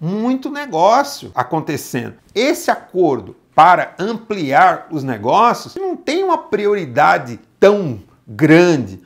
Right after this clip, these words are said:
porque já existe muito negócio e as empresas norte-americanas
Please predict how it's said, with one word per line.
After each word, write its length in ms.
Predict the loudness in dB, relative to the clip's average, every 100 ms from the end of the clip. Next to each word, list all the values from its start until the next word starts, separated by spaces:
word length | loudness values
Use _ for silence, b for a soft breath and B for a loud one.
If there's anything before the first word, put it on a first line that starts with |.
| _
porque 280 | -4 0 2
já 180 | 4
existe 640 | 2 0 -8 -6 -4 -4 -8
muito 260 | -10 -10
negócio 540 | -6 -6 -2 0 0 -4 b b
e 120 | -4 2
as 240 | 2 2
empresas 600 | -6 -6 -6 -4 -4 -6
norte-americanas 1160 | -4 -4 -4 -4 -4 -8 -8 -2 0 0 -6